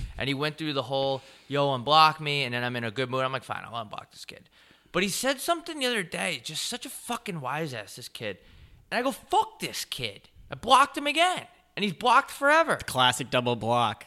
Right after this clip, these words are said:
Speaker 1: So anyway, he goes, "I get if you can't handle the heat." I responded, "Quinn." He goes, "I bet you get so much vagina with that name." I said, "Quinn." And I just kept responding to him. This is what I'm doing at eight in the morning, just in my bed, pirate eye, one eye open.
Speaker 2: Like before
Speaker 1: Just
Speaker 2: your first coffee?
Speaker 1: just argu-, oh, yeah, this is hours before.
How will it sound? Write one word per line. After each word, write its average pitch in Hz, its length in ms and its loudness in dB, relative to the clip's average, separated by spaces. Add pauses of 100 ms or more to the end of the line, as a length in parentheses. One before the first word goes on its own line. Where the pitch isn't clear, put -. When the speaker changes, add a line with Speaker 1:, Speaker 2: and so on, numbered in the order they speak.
(200)
Speaker 1:
So 165 220 0
anyway, 127 500 0 (220)
he 139 120 -12
goes, 120 320 -2
"I 123 100 -2
get 156 200 4
if 151 100 -4
you 143 80 -2
can't 143 240 -2
handle 147 300 4
the 123 100 0
heat." 117 400 -4 (220)
I 113 120 -2
responded, 110 760 -4 (300)
"Quinn." 120 580 -2 (380)
He 135 120 -4
goes, 127 220 0
"I 123 80 0
bet 143 160 2
you 151 140 -4
get 143 180 0
so 147 180 -2
much 151 240 0
vagina 131 640 0
with 104 220 -8
that 107 200 -4
name." 101 380 -8 (260)
I 120 120 -4
said, 117 420 -2 (300)
"Quinn." 110 720 -4 (440)
And 117 80 -6
I 123 40 -2
just 120 180 -8
kept 135 160 -4
responding 107 480 -4
to 95 80 -10
him. 87 80 -12
This 120 120 -10
is 147 60 -4
what 143 60 2
I'm 135 100 -2
doing 120 200 -4
at 104 80 -8
eight 104 80 -8
in 82 80 -16
the 92 40 -16
morning, 90 320 -12
just - 160 -16
in 123 140 -10
my 120 160 -4
bed, 107 340 -8
pirate 113 360 0
eye, 104 180 -2
one 104 240 -8
eye 110 200 -4
open. 104 300 -8
Speaker 2:
Like 143 120 -4
before 131 260 -2
Speaker 1:
Just 123 140 0
Speaker 2:
your - 60 -14
first 120 260 -2
coffee? 104 340 -2
Speaker 1:
just 120 200 -2
argu-, 139 300 2
oh, 170 140 8
yeah, 123 280 2
this 117 140 -8
is 113 80 -8
hours 107 380 -4
before. 104 260 -8